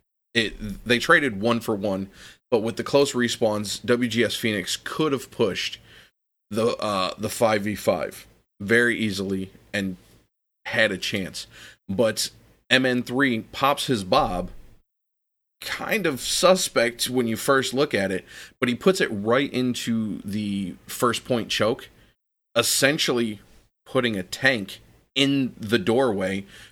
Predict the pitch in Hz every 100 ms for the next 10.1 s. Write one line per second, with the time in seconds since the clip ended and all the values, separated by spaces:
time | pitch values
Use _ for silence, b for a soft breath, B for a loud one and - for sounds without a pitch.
0 | _ - 120 110 113 117 110 117 113 104
1 | 110 101 117 113 98 - 117 101 98 101
2 | 92 113 120 104 98 98 110 - 113 123
3 | 127 113 101 95 - - 120 - - b
4 | b _ 110 107 98 101 98 92 - 117
5 | 101 - 113 - 104 117 120 104 - b
6 | b b _ 104 113 113 104 107 110 107
7 | 107 117 123 117 101 98 - _ 113 110
8 | 101 90 107 123 117 104 95 104 95 95
9 | 92 92 b b _ _ 107 104 95 92